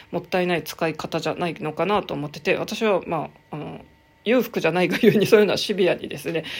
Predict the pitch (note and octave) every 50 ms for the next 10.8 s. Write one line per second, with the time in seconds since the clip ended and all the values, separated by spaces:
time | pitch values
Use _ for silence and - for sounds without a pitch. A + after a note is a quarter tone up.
0 | - - - F3+ E3+ D#3+ - - - F#3+ F#3+ F3+ D#3+ - E3 E3 D#3 D#3 - F3
1 | - - D#3+ - - - - - - - - - D#3 D#3+ D#3 D3+ - - - E3+
2 | D#3+ D#3+ D#3+ E3 D#3+ - E3 A#3 A#3 C4 B3 C4 C#4 A3 - D#3 - - F3+ F3
3 | F3 F3 - - F#3 E3+ - - F3 E3+ F#3 F#3 A#3 G#3 F#3 - C#3 - - -
4 | A#3+ - G#3+ A3+ A#3+ - - F#3 - - - - - - F3+ - F3 D#3+ D#3 -
5 | G#3+ F3+ D#3+ D#3 D#3 - - D3 D#3 D#3 D#3 D#3 E3+ D#3+ E3 - - F#3+ G#3 -
6 | E3 - E3 D#3+ F3 E3+ E3 - - - - - - - - D#3+ D#3+ D3 D3 C#3
7 | D3 - F3 - F#3 F3 F3+ F3+ F3+ - - F#3+ G3 A3+ A#3 A#3 A3+ A3 A3 A3+
8 | A3 - A3 G#3+ G#3 - - A3 G#3+ A3 A3+ A3+ A3 - - D4+ D#4 C#4 A3 F3
9 | D#3+ - - - G3+ G#3+ G#3+ E3+ C#3+ - - - F#3 F3+ G3 G#3 A3+ A#3 A3 A3+
10 | A#3+ - G3+ E3+ - D#3+ D#3+ D#3 - F3 E3+ - E3+ - -